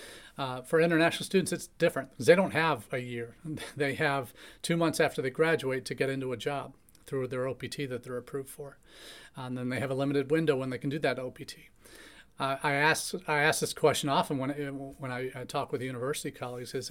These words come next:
um, when, when it comes to this outcomes question,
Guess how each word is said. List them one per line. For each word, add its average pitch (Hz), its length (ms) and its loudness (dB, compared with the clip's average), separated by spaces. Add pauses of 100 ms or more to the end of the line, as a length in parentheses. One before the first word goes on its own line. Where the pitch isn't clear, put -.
(160)
um, 131 340 -10
when, 135 220 -8
when 131 120 -4
it 123 60 -6
comes 170 220 -2
to - 80 -10
this 131 160 -6
outcomes 143 420 -6
question, 139 380 -10